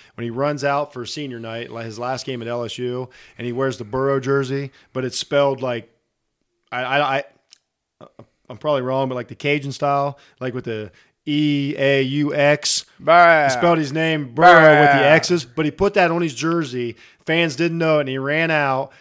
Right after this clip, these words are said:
Speaker 1: you know, to recognize, like, that community. I, I think that's just cool shit, man. Like that, I thought that was a,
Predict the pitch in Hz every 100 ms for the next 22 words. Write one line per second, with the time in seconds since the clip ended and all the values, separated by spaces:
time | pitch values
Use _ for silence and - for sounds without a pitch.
0 | _ 147 147 143 135 131 151 147 127 139
1 | 135 139 123 127 123 143 143 143 143 139
2 | 131 - - 147 175 175 190 190 170 135
3 | 139 127 - 117 - - 117 98 - 107
4 | 98 101 101 107 104 101 151 151 160 160
5 | 131 127 120 113